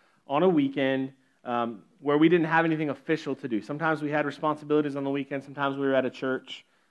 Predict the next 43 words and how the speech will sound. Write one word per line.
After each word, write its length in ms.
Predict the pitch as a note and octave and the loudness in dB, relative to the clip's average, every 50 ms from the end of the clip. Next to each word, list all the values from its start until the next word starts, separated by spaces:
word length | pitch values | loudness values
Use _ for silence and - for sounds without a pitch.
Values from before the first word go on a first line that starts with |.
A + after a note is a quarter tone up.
| _ - | _ -14
um, 240 | A2+ A2 G#2 G#2+ G2+ | -10 -10 -10 -8 -6
but 120 | G2+ - C3+ | -2 2 2
other 180 | C#3+ D3+ D#3 | 2 2 2
times 260 | D3 D#3+ C#3+ C#3 B2+ | 0 0 -2 -2 -2
we 80 | C3+ C3+ | -4 -6
had 220 | C3+ C#3 B2+ A#2+ | -4 -2 -4 -4
some 120 | - - B2 | -4 -10 -12
free 180 | - F3+ F#3+ F3+ | -6 -6 -6 -6
time. 240 | - A#2+ F2+ - - _ _ _ _ _ _ _ _ _ _ _ _ _ _ _ _ _ _ _ _ _ _ _ - | -6 -10 -12 -12 -14 _ _ _ _ _ _ _ _ _ _ _ _ _ _ _ _ _ _ _ _ _ _ _ -14
And 80 | D3+ D3 | -6 -2
so 60 | F3+ | 2
we 100 | G3+ A#3 | 4 4
decided 340 | A#3 A3+ G#3+ F#3+ F#3+ G3 F#3+ | 4 6 8 8 8 10 8
to 80 | F#3 | 4
hang 280 | F3+ - F3+ F3+ F3 E3+ | 4 4 2 2 2 2
out 340 | D#3+ D#3 D#3 D#3 D#3 - - _ _ _ _ _ | 2 2 2 2 0 0 -4 _ _ _ _ _
in, 180 | - D3 D3+ C#3+ | -4 -2 -2 0
in 180 | D3 D3+ D#3 | 0 0 0
Saint 280 | D3+ - E3 D#3+ D#3 D#3 | 0 0 0 0 0 2
Louis 260 | E3 F3+ F#3 F3+ F3+ | 4 4 4 2 2
on 140 | F3+ D#3+ D#3+ | 0 -2 -2
this 100 | D#3+ D3+ | -2 -4
particular 480 | - E3+ D#3 - E3+ D3+ - F#3 F3+ D#3 | -6 -8 -8 -8 -8 -4 -2 0 0 2
weekend, 320 | C3+ C3+ B2 C#3 C#3 C#3 | 0 0 -2 -2 -2 -2
which 160 | C#3+ C#3 C#3 - | -2 -2 -4 -2
also 440 | - D#3 F#3 A3+ A3 - A#3 G3 | 2 2 2 4 2 0 -2 0
happened 420 | E3 C#3+ C#3+ B2+ A#2+ - C3 B2 - | 0 0 0 -2 -2 -4 -8 -12 -12
to 80 | - | -12
be 360 | B2 A2 A2 A2 A2 A2+ B2+ C3+ | -8 -6 -4 -4 -4 -4 -6 -4
the 100 | D3 C#3+ | -4 -4
weekend 400 | C3+ C3 B2+ B2+ C3+ C3+ C#3 - | -2 -4 -4 -4 -4 -4 -4 -4
of 120 | C#3+ A#2+ | -4 -4
one 140 | A#2 A#2 A#2+ | -6 -6 -4
of 60 | B2 | -2
my 160 | B2 B2 C3+ | 0 0 0
teammates' 720 | C3 - - B2 A#2 A2+ A2 A2+ A2+ A2+ A2 - - - - _ _ _ _ _ _ | -2 -4 -8 -6 -4 -2 -2 -2 -2 -4 -6 -10 -18 -20 -20 _ _ _ _ _ _
birthdays. 540 | C#3 D3 D#3+ E3 D#3 - - B2 A2+ G#2 G2+ A2+ | 0 2 2 2 2 0 -2 0 0 0 -2 -6
And 100 | A#2 - | -8 -4
so 140 | C3 C3 | -2 -2
it 80 | C3+ B2+ | -2 -2
just 180 | C#3+ D#3+ - - | -4 -6 -4 -2
kinda 240 | G3+ F#3 F#3 F#3 | 0 2 2 2
all 540 | C#3+ D3 D#3 D#3+ D#3+ D#3+ D#3+ D#3+ D#3+ E3 - | 4 6 6 6 8 6 6 4 2 0 -4